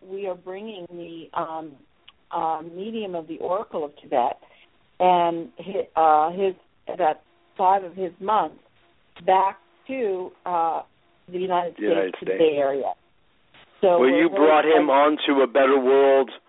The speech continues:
Speaker 2: and the Lama, Lama Tenzin, many years ago. We had them both on.
Speaker 1: Yes.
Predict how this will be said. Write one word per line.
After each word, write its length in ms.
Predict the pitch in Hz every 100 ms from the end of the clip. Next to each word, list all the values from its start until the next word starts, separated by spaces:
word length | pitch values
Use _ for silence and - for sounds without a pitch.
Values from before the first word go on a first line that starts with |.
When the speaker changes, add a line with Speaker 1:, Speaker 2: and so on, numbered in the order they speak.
| - - - -
Speaker 2:
and 380 | 135 156 190 170
the 40 |
Lama, 540 | 135 127 113 107 120 143 _ _ _ _
Lama 260 | 113 113 110
Tenzin, 640 | - 113 107 104 127 151 - _ -
many 340 | 110 120 127
years 340 | 131 135 180 180
ago. 340 | 127 87 - -
We 200 | 107 113
had 260 | 113 110 107
them 160 | 113
both 240 | 107 120 156
on. 180 | 113 92
Speaker 1:
Yes. 240 | 220 -